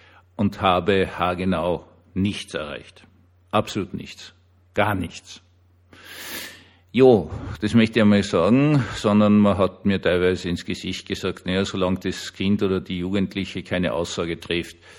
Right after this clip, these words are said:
können wir das nicht verfolgen, weil dann ist es vor Gericht eh sinnlos." Das ist doch schon mal was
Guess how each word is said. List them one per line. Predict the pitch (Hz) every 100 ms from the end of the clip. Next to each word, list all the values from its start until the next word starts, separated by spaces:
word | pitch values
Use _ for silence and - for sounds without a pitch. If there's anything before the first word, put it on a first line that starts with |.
| - - _
können | - 98
wir | 95
das | 92 90 -
nicht | 82
verfolgen, | - 90 90 90 85 92
weil | 85 82
dann | - 87
ist | - 85 95
es | -
vor | 95
Gericht | 82 85 87 80 - -
eh | 101
sinnlos." | 101 - 95 82 67 - - - _ - - - - - - -
Das | 120 -
ist | 117 -
doch | 107
schon | - 107 95
mal | 92 90
was | 92 - -